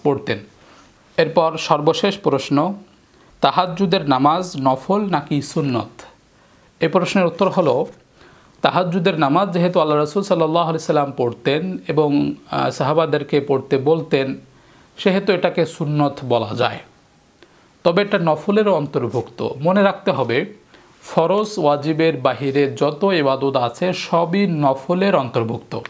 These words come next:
নফল শব্দের অর্থ হলো অতিরিক্ত, অর্থাৎ ফরজের অতিরিক্ত। তো যেহেতু এটা ফরজ না, কাজেই এটা একটা নফল। আর এই নফলের মধ্যে আল্লাহ রাসূল যেহেতু এটাকে গুরুত্ব দিয়ে আদায় করতেন, কাজেই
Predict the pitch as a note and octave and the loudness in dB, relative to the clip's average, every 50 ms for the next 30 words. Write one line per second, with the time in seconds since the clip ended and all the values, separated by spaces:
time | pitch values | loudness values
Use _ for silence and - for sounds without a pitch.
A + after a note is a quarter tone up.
0 | - _ _ _ _ _ _ - - _ _ _ _ _ - C3 C3 C3+ C#3 C#3 | -18 _ _ _ _ _ _ -20 -20 _ _ _ _ _ -4 -2 2 2 2 2
1 | C#3 - F#3 F#3+ G3+ G3 G3+ - F3 D#3+ D3 D3+ D#3+ F3+ D#3+ D#3 C#3 C3+ C3+ C3+ | 0 0 0 0 0 0 0 0 0 0 0 0 0 2 2 4 2 2 0 -2
2 | - - G3 F3 C#3 C#3+ C#3 C#3+ D#3+ F3+ F#3 F#3 - G3 G3+ G3+ G3+ G3 D3+ C3+ | -4 -4 -4 -2 0 0 -2 0 0 0 0 0 0 0 0 2 0 0 0 0
3 | B2+ - - - G#2+ - - - - - D#3+ D#3 - F#3+ F#3+ F3+ F3+ - - - | -4 -4 -10 -12 -12 -12 -14 -2 -2 -2 -2 0 0 -2 -2 -2 -6 -8 0 0
4 | C#3 D3+ E3 F3 E3+ D#3 F#3 F#3 F3 F3+ - F3+ F3 - D#3+ C3 - - - A#2 | 2 2 2 0 0 -2 -2 -4 -4 0 0 0 0 2 0 0 -2 -2 -8 -10
5 | G#2+ - - - - - - - - - - - - - - _ _ F#3 F#3 D3 | -10 -10 -16 -20 -20 -20 -20 -20 -20 -20 -20 -20 -20 -20 -20 _ _ 0 2 2
6 | F3+ E3+ F3+ G3 - G#3+ G3+ G3+ G#3 - - - E3+ D#3+ F3 G#3+ G#3+ F3 E3 E3 | 2 0 0 2 0 0 0 0 -2 -4 0 0 0 2 2 2 0 0 0 0
7 | D3 D3+ F3+ G3+ G3+ - C#3+ D3+ D3+ G#3+ A#3 G#3+ F#3 - F#3 F3 - - - D3+ | 2 2 0 0 0 0 0 0 2 0 0 0 0 0 -2 -2 -2 -2 -4 -2
8 | C#3 B2+ B2 A#2+ - C#3 G#2+ A2 A2 - - _ - - - - - _ _ - | -2 -2 -4 -2 -2 -4 -4 -4 -6 -18 -20 _ -20 -20 -20 -20 -20 _ _ 0
9 | E3+ F#3+ G3+ G3+ F#3 D#3 D3+ C3+ - - G#3+ G#3+ G#3 F#3+ F3+ F3+ F3 D3+ F#3 E3 | 2 2 2 0 0 0 -2 -2 0 0 0 0 2 0 0 -2 0 0 0 2
10 | D#3 D#3 C#3+ D3 D3 - G3 F#3+ D3+ D3+ D#3+ D#3 D#3+ E3 D3+ D#3 D#3 C#3+ D#3 C#3+ | 2 2 0 0 0 0 -2 0 2 0 0 2 2 0 0 0 0 0 0 0
11 | C3+ C#3 C3+ C#3+ - - D3+ C3 C3 C#3 C3+ B2+ B2+ B2 B2 B2 B2 - D3+ D3 | 0 0 -2 -2 -2 -4 -2 2 4 4 4 4 2 0 -2 -2 -2 -4 -6 -6
12 | D3+ - G3+ A3+ A#3 - - - - - - - _ _ _ - G#3 G3 E3+ G#3 | -4 -2 -4 -4 -4 -6 -12 -20 -20 -20 -20 -20 _ _ _ 0 0 2 4 2
13 | G3+ | 2